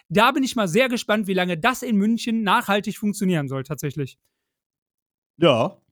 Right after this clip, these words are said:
Speaker 2: das ist, äh, das ist, äh, eine sehr, sehr interessante Konstellation, sag ich dir auch. Ähm, aber jetzt fürs Spiel, glaube ich, war das, und auch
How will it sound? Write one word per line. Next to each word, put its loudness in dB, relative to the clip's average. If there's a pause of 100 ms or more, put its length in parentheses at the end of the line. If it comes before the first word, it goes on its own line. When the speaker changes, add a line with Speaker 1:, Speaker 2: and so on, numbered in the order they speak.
(220)
Speaker 2:
das 0
ist, -4
äh, 4
das -2
ist, -4
äh, 2
eine 2
sehr, 2
sehr 2
interessante 0
Konstellation, -4 (540)
sag 2
ich -4
dir -2
auch. 0 (560)
Ähm, 2 (460)
aber 2
jetzt 2
fürs 2
Spiel, 4 (300)
glaube 4
ich, 0 (840)
war 2
das, -2 (100)
und 2
auch 0